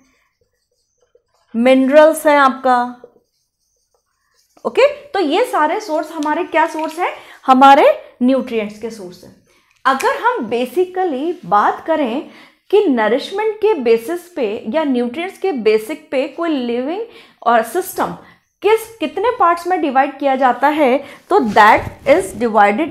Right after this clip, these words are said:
into broadly two classification,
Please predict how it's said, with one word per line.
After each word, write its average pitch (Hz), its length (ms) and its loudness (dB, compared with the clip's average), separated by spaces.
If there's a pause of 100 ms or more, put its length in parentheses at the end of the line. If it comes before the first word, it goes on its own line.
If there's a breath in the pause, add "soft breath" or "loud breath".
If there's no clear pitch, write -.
into 254 380 -6
broadly 214 560 -4 (300)
two 359 140 0
classification, 226 880 -6